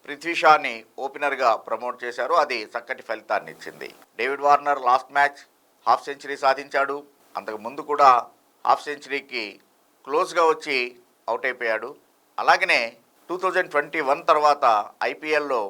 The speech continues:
మొట్టమొదటి హాఫ్ సెంచరీ సాధించాడు కెప్టెన్ రిషబ్ పంత్, ఫిఫ్టీ వన్ రన్స్, చాలా యూస్ఫుల్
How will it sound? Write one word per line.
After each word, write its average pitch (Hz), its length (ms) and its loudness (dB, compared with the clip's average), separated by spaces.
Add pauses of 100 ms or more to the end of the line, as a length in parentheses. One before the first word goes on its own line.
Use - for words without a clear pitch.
(520)
మొట్టమొదటి 156 580 -4
హాఫ్ 135 220 4
సెంచరీ 147 360 -12
సాధించాడు 131 560 0 (640)
కెప్టెన్ 110 440 -2 (420)
రిషబ్ 139 300 -4
పంత్, 131 260 2 (380)
ఫిఫ్టీ 127 300 -12
వన్ 127 220 -4
రన్స్, 131 280 2 (320)
చాలా 110 200 2 (100)
యూస్ఫుల్ 123 440 -6